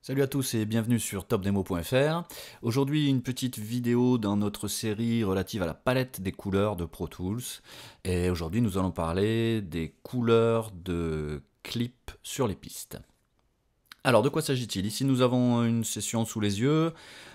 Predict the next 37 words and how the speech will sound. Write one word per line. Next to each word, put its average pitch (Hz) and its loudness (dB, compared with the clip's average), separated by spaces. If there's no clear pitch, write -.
On 107 2
voit 113 6
bien 120 4
que 120 -2
les 104 2
pistes - -4
ont 101 2
déjà 104 2
été 98 -2
colorées 98 2
ici 101 -2
selon 90 -2
le, 82 0
les 82 -4
instruments, 131 0
hein. 127 0
Donc, 85 -4
par 80 -4
exemple, 82 -6
la, 78 -2
la 78 -2
batterie 80 -6
en 80 -4
violet, 85 -2
la 87 0
basse 78 -6
en 78 -6
vert, 85 -8
et 76 -12
cetera, 78 -8
et 78 -10
cetera. 135 -4
Euh, 98 2
néanmoins, 160 4
on 151 2
constate 135 -2
que, 127 4